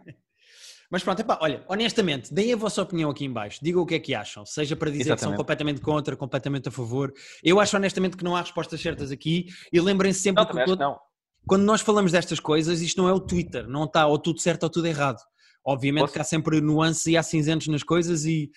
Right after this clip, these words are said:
Speaker 1: ninguém aprende nada a ter ideias fixas. Eh, eu também gosto muito de conversar com o Pedro exatamente por causa disso, porque acho um gajo inteligente e informado e às vezes nós
Speaker 2: Hum.
Speaker 1: até discordamos neste tipo de coisas. Agora,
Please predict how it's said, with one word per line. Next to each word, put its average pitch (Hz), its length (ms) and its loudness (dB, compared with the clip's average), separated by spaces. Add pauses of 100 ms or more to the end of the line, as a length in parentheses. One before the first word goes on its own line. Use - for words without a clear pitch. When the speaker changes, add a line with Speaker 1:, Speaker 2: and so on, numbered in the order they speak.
(260)
Speaker 1:
ninguém 165 380 4
aprende 170 320 -2
nada 165 260 0
a 165 60 -2
ter 156 160 -4 (100)
ideias 147 400 -2
fixas. - 640 -14
Eh, 117 560 -10 (600)
eu 143 80 -6
também 165 180 2
gosto 165 180 0
muito 170 120 0
de - 60 -8
conversar 165 300 -2
com 160 100 -2
o - 20 -10
Pedro 165 220 -2
exatamente 170 360 -4
por - 100 -20
causa 160 220 0
disso, 175 160 0
porque - 160 -14
acho 135 240 -4
um 135 80 -6
gajo 135 220 -2
inteligente 131 580 -6
e 139 40 -2
informado 139 520 -4 (400)
e 151 140 4
às 156 100 4
vezes 160 220 2
nós 170 160 2
Speaker 2:
Hum. 180 60 0
Speaker 1:
até 175 120 2
discordamos 175 480 2
neste 180 200 0
tipo 185 160 -4
de - 80 -20
coisas. 143 360 -2 (340)
Agora, 151 300 2